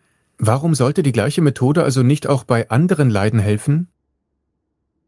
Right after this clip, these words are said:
Was genau den Psychiater Doktor Evan Cameron Mitte des zwanzigsten Jahrhunderts auf die Idee brachte,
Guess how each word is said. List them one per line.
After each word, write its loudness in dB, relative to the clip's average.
Was 0
genau 2
den 2
Psychiater 0
Doktor 0
Evan 0
Cameron 0
Mitte 2
des -2
zwanzigsten 0
Jahrhunderts 0
auf -2
die 0
Idee 0
brachte, -2